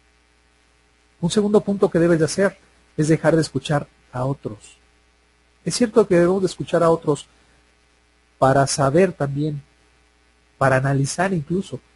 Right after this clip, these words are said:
pero si escuchas exclusivamente a los demás y estás esperando que los demás aprueben lo que estás haciendo, estás equivocado.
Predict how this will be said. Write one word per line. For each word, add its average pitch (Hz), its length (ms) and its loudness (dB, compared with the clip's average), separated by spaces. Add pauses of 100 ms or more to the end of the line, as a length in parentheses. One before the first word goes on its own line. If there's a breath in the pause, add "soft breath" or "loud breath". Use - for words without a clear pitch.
(480)
pero 131 200 2
si 131 440 -4
escuchas 185 540 0
exclusivamente 160 720 -2
a - 20 2
los 131 140 0
demás 135 460 -6 (540)
y - 40 -6
estás 175 240 2
esperando 160 360 0
que 151 80 -4
los 123 160 -2
demás 143 440 -4 (140)
aprueben 147 640 0 (680)
lo 127 80 -2
que - 120 -10
estás 143 180 -2
haciendo, 139 440 -6 (1600)
estás - 220 -10
equivocado. 110 500 -8